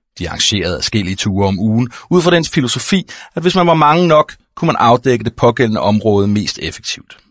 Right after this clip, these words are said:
Esther Mathilde virkede som en ganske normal teenager. Samboende forældre, god skole,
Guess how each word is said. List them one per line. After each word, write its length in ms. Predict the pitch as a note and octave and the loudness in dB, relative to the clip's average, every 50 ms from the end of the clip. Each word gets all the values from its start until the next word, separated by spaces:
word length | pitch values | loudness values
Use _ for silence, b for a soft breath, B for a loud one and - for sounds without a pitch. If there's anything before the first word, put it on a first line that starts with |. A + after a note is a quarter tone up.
| _ _ _ _ _ _ _ _ _ _ _ _ _ _ _ _ _ _ _ _ _ _ _ _ _ | _ _ _ _ _ _ _ _ _ _ _ _ _ _ _ _ _ _ _ _ _ _ _ _ _
Esther 200 | - - - F#2 | -8 -6 -4 -6
Mathilde 500 | E2 - - - G#2+ G2+ G#2 - C3 A2+ - _ _ _ _ _ _ | -6 -6 -6 -4 -4 -4 -2 -2 -2 -4 -4 _ _ _ _ _ _
virkede 320 | G#2+ G#2 G2 F#2+ G2 A2+ G#2+ | -2 0 0 2 0 0 -2
som 120 | - - | -4 -6
en 80 | - - | -10 -6
ganske 360 | - G2 F#2+ G2 - - - | -4 -2 -2 -2 -2 -4 -4
normal 300 | G2 F2+ F2+ E2 C2 - | -4 -4 -4 -6 -8 -8
teenager. 520 | - - F#2 F2 F#2 F2+ F2 - - A2 G#2 - _ _ _ _ _ _ _ _ - | -10 -10 -8 -8 -8 -8 -8 -10 -10 -12 -14 -16 _ _ _ _ _ _ _ _ -6
Samboende 480 | - - B2+ C3 - B2 F2 C#2+ - | -2 0 0 2 2 0 -2 -2 -6
forældre, 440 | - - B2+ B2 A#2+ A#2 - - A#2 A#2 - | -6 -4 0 0 0 0 -2 -6 -10 -6 -4
god 180 | - F3+ F3 - | -2 -2 -2 -4
skole, 420 | - - A2 G#2+ A2 B2 C3+ C3+ | -4 -2 -2 0 0 0 -2 -4